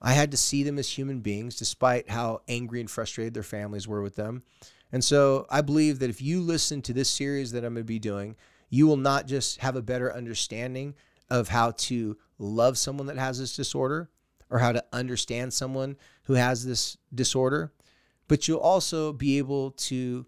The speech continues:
have improvements in the relationship with people in your life that have this disorder. First disclaimer, though,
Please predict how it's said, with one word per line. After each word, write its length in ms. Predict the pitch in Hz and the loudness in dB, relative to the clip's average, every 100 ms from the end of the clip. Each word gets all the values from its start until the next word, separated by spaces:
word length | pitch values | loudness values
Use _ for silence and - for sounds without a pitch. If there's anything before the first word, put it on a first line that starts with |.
| _ _ | _ _
have 220 | - 123 | 0 0
improvements 800 | 123 120 - - 147 131 135 123 | 0 -8 -8 -4 -4 -4 -6 -6
in 180 | - 127 | -8 -8
the 80 | 117 | -6
relationship 920 | 110 110 127 - 117 - 110 104 _ _ _ _ | -4 -2 -2 -4 -6 -8 -8 -8 _ _ _ _
with 220 | 117 107 - | -2 -2 -2
people 560 | 107 101 104 101 101 - | -4 -4 -4 -4 -8 -10
in 80 | |
your 120 | 104 123 | -6 -2
life 340 | 113 98 101 | 0 -2 -6
that 120 | - | -8
have 200 | 92 95 | -8 -10
this 280 | 104 95 - - | -10 -6 -6 -6
disorder. 500 | 101 98 98 90 67 _ _ - - _ _ _ _ _ _ _ | -6 -4 -6 -12 -16 _ _ -20 -20 _ _ _ _ _ _ _
First 320 | - 165 156 | 4 8 8
disclaimer, 420 | 143 - 147 143 143 | 6 2 2 2 4
though, 320 | 139 135 | 6 4